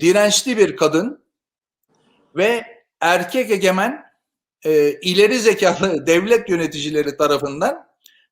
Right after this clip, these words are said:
vatan haini ilan edilmiş bir kadın. Sırf erkeklere biat etmediği için, erkek egemen toplumda bir erkek ismiyle dimdik ayakta durduğu için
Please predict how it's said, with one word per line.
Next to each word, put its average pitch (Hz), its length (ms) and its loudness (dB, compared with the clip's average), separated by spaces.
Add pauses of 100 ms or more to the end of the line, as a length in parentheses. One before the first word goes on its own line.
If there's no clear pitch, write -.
vatan 180 340 2
haini 202 340 0
ilan 143 200 0
edilmiş 107 440 -12
bir - 120 -20
kadın. - 140 -20 (640)
Sırf - 600 -4
erkeklere 208 840 2
biat 214 320 2
etmediği 175 520 -2
için, - 280 -6 (840)
erkek 175 500 0
egemen 185 500 0
toplumda 190 760 0 (300)
bir 220 240 0
erkek 185 480 0
ismiyle 170 800 -2 (220)
dimdik 208 400 0
ayakta 160 480 2
durduğu 139 420 -4
için 170 460 -2